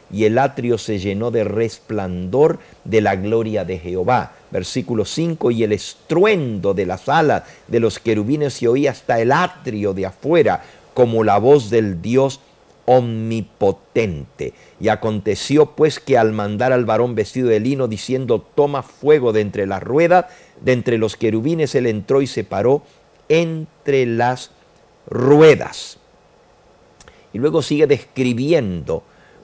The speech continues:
cómo los querubines se levantaban y las ruedas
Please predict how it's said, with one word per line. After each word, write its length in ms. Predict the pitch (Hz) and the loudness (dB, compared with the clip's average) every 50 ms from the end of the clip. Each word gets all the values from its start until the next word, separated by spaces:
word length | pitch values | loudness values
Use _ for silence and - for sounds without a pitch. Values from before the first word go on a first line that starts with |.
| - - | -20 -6
cómo 300 | _ - 139 139 139 139 | _ 0 2 2 2 2
los 200 | 127 123 110 - | 2 2 0 0
querubines 760 | - _ 135 127 117 117 113 107 147 175 170 139 120 117 117 | -6 _ 0 0 0 0 -2 -2 -4 -4 -4 -4 -6 -8 -10
se 260 | - - - - 110 98 | -12 -14 -6 -6 -4 -4
levantaban 800 | 104 101 101 101 98 92 87 - _ - 139 127 110 98 98 104 | -2 -4 -4 -6 -6 -8 -10 -10 _ -4 -2 -2 -2 -4 -6 -6
y 60 | 104 | -4
las 180 | 101 95 - | -6 -6 -6
ruedas 600 | - 98 104 120 143 156 160 151 117 95 82 80 | -6 -4 2 6 8 8 8 8 6 2 -2 -2